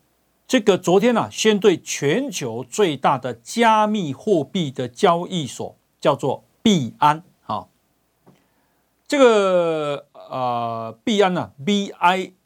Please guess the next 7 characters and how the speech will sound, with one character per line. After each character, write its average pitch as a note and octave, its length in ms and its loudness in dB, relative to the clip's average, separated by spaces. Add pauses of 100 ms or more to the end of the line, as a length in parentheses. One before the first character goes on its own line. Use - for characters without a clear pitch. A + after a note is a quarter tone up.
N E3+ 280 0 (280)
A F3 340 0 (440)
N D#3+ 280 2
C D#3 260 -4
E D3+ 460 -6 (100)
哈， A2 300 -8 (580)
Binance， C#3+ 1400 0